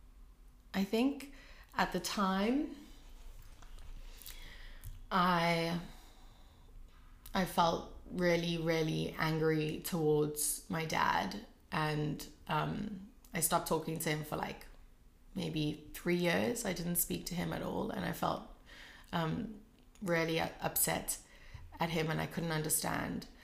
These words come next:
like, why he cheated and why he did all of these things. Um, and I think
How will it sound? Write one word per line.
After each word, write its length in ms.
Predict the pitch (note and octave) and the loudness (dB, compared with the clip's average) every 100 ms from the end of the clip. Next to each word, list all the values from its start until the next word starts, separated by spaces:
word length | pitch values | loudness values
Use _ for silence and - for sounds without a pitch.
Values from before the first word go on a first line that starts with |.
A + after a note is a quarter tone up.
| - - | -20 -10
like, 160 | - - | -8 -2
why 540 | E3 D3+ - E3 - G3+ - - - | 0 2 0 -2 -6 -10 -16 -20 -20
he 180 | - E3 | -8 -4
cheated 640 | - D#3+ D#3 D#3+ D#3 D#3+ - | -2 -2 -2 -2 -2 -2 -6
and 320 | - - - - - - | -8 -10 -12 -16 -18 -6
why 560 | D#3+ D#3 D#3+ - - - | 0 2 2 0 -2 -6
he 180 | - F3 | -6 -4
did 200 | - - | -2 -2
all 140 | E2+ | -2
of 120 | - | -2
these 180 | E2+ - | -2 -2
things. 520 | - E2 F2 - - - - - - - | 0 0 -2 -2 -4 -6 -18 -20 -20 -6
Um, 540 | - D#3+ D#3+ D#3 D#3+ D#3+ - - - - - | 2 4 4 2 -2 -6 -12 -14 -16 -8 0
and 600 | D#3+ D#3 D#3 D#3 D#3 - - - - - - - - - - - - | 4 4 4 0 -2 -4 -10 -16 -20 -20 -20 -20 -20 -20 -20 -18 -6
I 100 | E3+ | -4
think 360 | - E3 D#3+ | 2 2 2